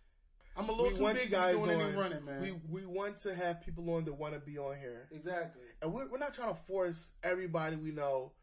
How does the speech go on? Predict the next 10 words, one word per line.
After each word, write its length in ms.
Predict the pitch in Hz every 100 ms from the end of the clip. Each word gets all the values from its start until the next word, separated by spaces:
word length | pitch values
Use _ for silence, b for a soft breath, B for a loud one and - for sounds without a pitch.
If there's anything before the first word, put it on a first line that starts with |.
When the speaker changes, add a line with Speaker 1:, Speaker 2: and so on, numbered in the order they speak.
| _ 269
Speaker 1:
Yeah. 580 | 254 240 220 175 147 135
Speaker 2:
to 60 |
be 160 | 170 185
on 160 | 170 160
here, 200 | 151 139
but 260 | 156 147 - -
we 160 | 180 214
just 300 | 214 - -
thought 340 | 202 185 175
that 300 | 175 165 -